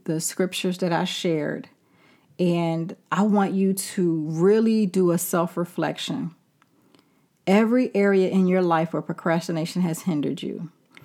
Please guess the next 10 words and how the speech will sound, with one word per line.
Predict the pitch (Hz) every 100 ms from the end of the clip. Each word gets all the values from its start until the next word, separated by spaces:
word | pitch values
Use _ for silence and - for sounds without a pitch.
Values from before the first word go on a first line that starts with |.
| - _ _
once | 156 175 226 240
you've | 247 233 -
completed | 190 180 - 202 214 214
that | 170 -
task, | 214 202 196 214 - - -
I | 185
want | 185 185
you | 190
to | 160
surrender | 170 - 170 156 196 220 240 277